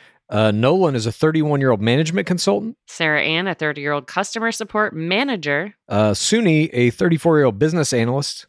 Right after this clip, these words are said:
Speaker 2: Trevor, a thirty-one-year-old project manager.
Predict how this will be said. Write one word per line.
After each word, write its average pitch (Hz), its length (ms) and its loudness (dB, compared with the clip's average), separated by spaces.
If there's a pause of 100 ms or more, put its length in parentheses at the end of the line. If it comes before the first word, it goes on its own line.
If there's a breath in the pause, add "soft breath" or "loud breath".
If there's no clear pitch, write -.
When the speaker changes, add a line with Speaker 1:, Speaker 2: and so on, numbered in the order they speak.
Speaker 2:
Trevor, 165 500 -2
a 165 80 0
thirty-one-year-old 147 720 -4
project 180 460 -2
manager. 170 600 -2